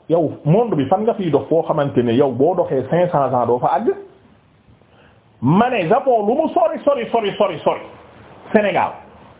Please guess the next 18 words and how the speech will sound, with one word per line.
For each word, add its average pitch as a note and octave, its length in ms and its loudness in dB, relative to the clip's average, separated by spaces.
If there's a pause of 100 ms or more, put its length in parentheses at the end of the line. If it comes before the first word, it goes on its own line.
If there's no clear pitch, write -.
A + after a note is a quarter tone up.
(360)
Boo A#3 260 6
jóge D#4+ 180 -2
woon C#4 220 2
Sénégal A#3 420 0
yor A#3+ 200 2
sa A#3+ 80 2
tànk F3+ 320 0
di G#3 140 2
dox A3 240 0
jëm A#3 220 2
Japon, G3+ 380 0
du G3+ 140 4
la A#3 100 2
jëlal F#3 260 0
cinq B2+ 200 -2
cents A2 220 0
ans. - 100 -4 (560)
<laughs> - 260 0